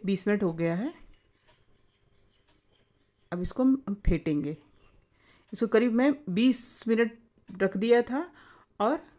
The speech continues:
उसके बाद पाँच मिनट इसको फेंटना है। अब मैंने ले लिया कढ़ाई और मीडियम फ्लेम पे इसको तलना है और तेल इतना डालना है जो कि पकौड़ा आधा ऊपर रहे, आधा तेल के अंदर रहे।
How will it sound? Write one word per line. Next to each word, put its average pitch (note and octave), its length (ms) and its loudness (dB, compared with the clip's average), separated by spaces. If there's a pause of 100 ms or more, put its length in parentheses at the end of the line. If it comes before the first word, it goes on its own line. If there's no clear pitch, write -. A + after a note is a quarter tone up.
(220)
उसके G3+ 220 -6
बाद B3 200 -4
पाँच G3 240 4
मिनट F#3 120 0
इसको F3+ 220 -4
फेंटना D3+ 400 -8
है। D#3 180 -12 (1400)
अब F#3+ 140 -8
मैंने F3+ 220 0
ले F3 120 0
लिया F3 260 -2 (480)
कढ़ाई F3 420 -2 (760)
और A3+ 220 -4 (2250)
मीडियम A3 340 4
फ्लेम G3+ 220 2
पे G3+ 120 4
इसको G3+ 240 0
तलना F3 340 -2
है D#3+ 180 -4 (520)
और G3+ 60 -8 (120)
तेल B3 260 8
इतना B3+ 260 0
डालना G3 320 6
है F#3+ 300 0 (500)
जो G#3+ 140 0
कि D4 240 -2
पकौड़ा G#3+ 380 2
आधा G3 420 4
ऊपर B3+ 340 4
रहे, C#4 200 6
आधा G3+ 400 4
तेल F#3+ 240 6
के F3+ 140 -2
अंदर E3+ 240 0
रहे। E3 260 -4